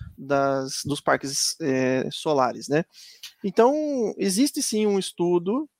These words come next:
pra mensurar, né, que tipo de impacto você tá causando, seja a fauna, né, por exemplo, no, no, no caso dos aerogeradores, estuda-se muito isso,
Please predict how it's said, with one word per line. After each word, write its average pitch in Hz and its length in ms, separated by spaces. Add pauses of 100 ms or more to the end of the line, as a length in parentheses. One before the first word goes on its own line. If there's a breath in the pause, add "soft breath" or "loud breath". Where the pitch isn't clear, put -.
(100)
pra 180 920 (520)
mensurar, 208 920
né, 175 200 (120)
que 202 80
tipo 226 220
de 254 80
impacto 226 400
você 240 140
tá 220 100
causando, 220 540 (460 loud breath)
seja 156 480
a 143 60
fauna, 156 840 (160)
né, 139 200
por 160 180
exemplo, 139 380
no, 139 220
no, 135 180
no 135 140
caso 135 240
dos 135 140
aerogeradores, 139 760
estuda-se 226 500
muito 220 340
isso, 190 320